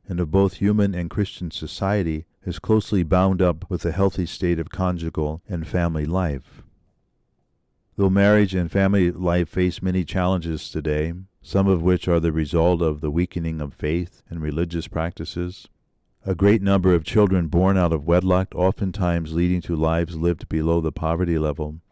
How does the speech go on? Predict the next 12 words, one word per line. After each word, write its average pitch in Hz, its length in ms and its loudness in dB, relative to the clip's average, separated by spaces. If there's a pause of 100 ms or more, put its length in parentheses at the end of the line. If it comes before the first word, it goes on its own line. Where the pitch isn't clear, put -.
(300)
and 87 160 -4
the 85 80 4
effects 92 340 0
of 85 140 0
migration 85 600 0
on 78 100 -2
family 80 380 -2
life, 85 320 0 (420)
we 98 320 4
must 101 380 -2
continue 92 560 -2
to 80 320 -4